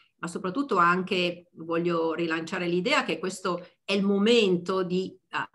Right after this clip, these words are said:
per noi di apprezzare questa conoscenza e di aiutarlo in questo, eh, momento così particolare. Io credo che sia, è una notizia straordinaria. Come economista sono veramente lieta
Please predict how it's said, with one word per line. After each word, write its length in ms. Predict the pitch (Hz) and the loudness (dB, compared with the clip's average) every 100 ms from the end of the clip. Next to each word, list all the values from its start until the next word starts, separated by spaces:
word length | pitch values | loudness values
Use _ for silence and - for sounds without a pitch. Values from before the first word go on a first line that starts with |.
| - _ _ _ _ - | -20 _ _ _ _ -8
per 180 | 180 | -4
noi 320 | 190 240 311 240 | 2 4 4 4
di 120 | 175 | 0
apprezzare 1200 | 170 - 180 - - 240 180 156 160 160 - _ | -2 -4 -6 -8 -4 0 2 2 -2 -4 -8 _
questa 280 | - 175 185 | -10 -8 -6
conoscenza 960 | 175 208 240 - 160 160 165 180 170 170 | -4 -2 -2 -2 -2 -2 -6 -2 -2 -2
e 160 | 170 | -6
di 200 | 160 165 165 | -2 -2 -2
aiutarlo 880 | 165 160 160 185 170 160 160 180 202 | -4 -4 -2 0 0 0 -2 -4 -4
in 160 | 180 175 | -6 -6
questo, 760 | 165 156 - - 156 151 151 156 - _ - | -6 -8 -10 -6 -6 -6 -8 -14 -20 _ -10
eh, 180 | 165 156 | -6 -4
momento 460 | 156 165 180 180 175 | -2 0 0 -2 -4
così 420 | 170 160 170 170 | -4 -2 -2 -2
particolare. 1040 | 170 160 160 185 180 151 147 160 175 170 175 | -6 -8 -8 -4 -2 -2 -4 -4 -4 -6 -6
Io 200 | 175 175 | -4 -4
credo 340 | 175 175 180 | -4 -4 -6
che 120 | 175 | -8
sia, 600 | 170 - 165 160 156 156 | -10 -6 -4 -2 -4 -6
è 120 | - 165 | -10 -8
una 260 | 160 156 | -6 -4
notizia 500 | 156 175 285 285 190 | -4 -2 -2 -4 -4
straordinaria. 1080 | 175 - 185 180 165 160 147 143 143 156 165 | -6 -4 -4 -2 -4 -4 -4 -4 -4 -6 -6
Come 260 | - 160 156 | -8 -8 -8
economista 840 | 160 160 160 156 - 165 160 165 _ _ | -6 -4 -4 -6 -10 -8 -8 -10 _ _
sono 540 | - - 165 156 156 | -20 -10 -6 -6 -6
veramente 520 | 151 160 160 165 170 160 | -6 -4 -4 -6 -6 -6
lieta 800 | 156 147 147 - 156 151 170 | -6 -6 -8 -10 -10 -10 -12